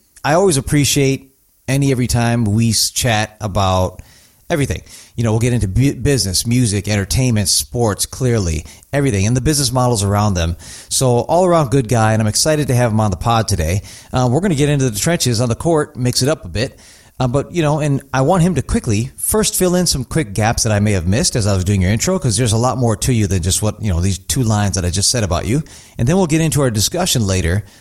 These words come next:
about the music catalog acquisitions, which is our play for today. And this, again, is for our Fordham audience. Uh, f-, I,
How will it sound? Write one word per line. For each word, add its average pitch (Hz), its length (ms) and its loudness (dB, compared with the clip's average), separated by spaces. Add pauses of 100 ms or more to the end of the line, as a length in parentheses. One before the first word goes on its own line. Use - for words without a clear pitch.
(180)
about 104 240 0
the 107 60 -2
music 110 300 2
catalog 82 640 0
acquisitions, 92 680 -2
which 95 200 -4
is 92 100 -2
our 85 420 0 (120)
play 123 180 0
for 101 100 -4
today. 82 280 -4 (200)
And 156 120 -4
this, 185 160 0
again, 185 240 0
is 151 180 0
for 151 500 0 (420)
our 120 80 0
Fordham 139 320 2
audience. 135 540 0
Uh, 110 420 2
f-, 101 140 -4
I, - 180 -4